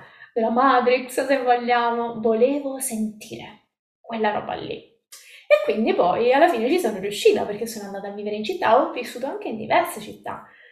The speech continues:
nel corso della mia vita, perché volevo anche proprio sperimentare varie città, ho vissuto in varie città, ho viaggiato in altrettante città. Ogni volta che io viaggiavo, perché chi mi segue da un po' sa che sono una che ha viaggiato,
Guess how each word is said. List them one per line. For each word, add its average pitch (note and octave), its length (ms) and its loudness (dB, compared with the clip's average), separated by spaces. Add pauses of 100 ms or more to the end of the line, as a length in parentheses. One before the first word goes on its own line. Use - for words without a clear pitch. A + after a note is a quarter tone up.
(100)
nel A3 160 -2
corso - 260 -4
della G3+ 140 -4
mia G#3+ 120 -8
vita, G#3+ 200 -6
perché - 340 -10
volevo D4+ 280 4
anche A#3 240 -2
proprio C4+ 220 -2
sperimentare A3+ 1300 -2 (320)
varie G#3 340 2
città, - 540 -6
ho G#3 80 -2
vissuto A3 380 -4
in G#3 140 -2
varie G3+ 240 -2
città, A3 840 -2
ho A#3 260 4
viaggiato G#3 800 4
in A3+ 340 0
altrettante G#3+ 1400 -2
città. - 520 -8 (720)
Ogni B3+ 300 4
volta B3 320 6
che A3 80 2
io A3 180 4
viaggiavo, G#3+ 960 2
perché G3+ 320 -6
chi - 140 -8
mi G#3+ 120 -2
segue G#3 240 0
da G#3+ 100 0
un G#3+ 120 -2
po' G#3+ 220 2
sa A#3+ 420 2
che D#4+ 500 6
sono D4+ 460 4
una D#4 180 4
che G3+ 300 0
ha G4+ 140 -2
viaggiato, G3+ 720 -2